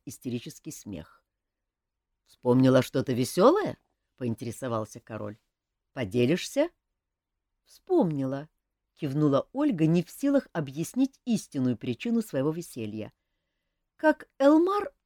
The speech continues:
утром собирался в поход". "А, Элмар всегда так в поход собирается", — махнул рукой его величество. "Кстати, что за гадость ты пьешь? Попробуй лучше вот это".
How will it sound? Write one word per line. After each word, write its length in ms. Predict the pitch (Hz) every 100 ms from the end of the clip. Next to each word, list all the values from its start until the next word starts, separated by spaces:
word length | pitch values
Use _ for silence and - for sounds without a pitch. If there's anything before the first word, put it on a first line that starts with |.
| -
утром 320 | 339 339 330
собирался 600 | - 254 311 311 285 277
в 80 | -
поход". 520 | - 311 - 107 - _ _ _ _ _ _ _ _ _ _
"А, 520 | 196 233 240 254 - - _ -
Элмар 380 | 285 320 311 294
всегда 460 | - 302 226 160
так 180 | 135 127
в 40 |
поход 380 | - 135 - 123
собирается", — 840 | - 120 127 123 120 127 - 135 - _ _ _
махнул 400 | - 139 - 131
рукой 300 | 113 117 123
его 160 | 113 113
величество. 720 | 113 107 107 - - _ 113 - _ _ _ _ _ _ _ _
"Кстати, 580 | - - 214 - 120 - _
что 240 | _ _ 247
за 140 | 247
гадость 420 | 254 180 117 -
ты 80 | -
пьешь? 520 | - 113 110 - - _ _ _ _ _
Попробуй 420 | 302 359 302 311
лучше 300 | 277 226 254
вот 220 | 233 226
это". 360 | 101 - -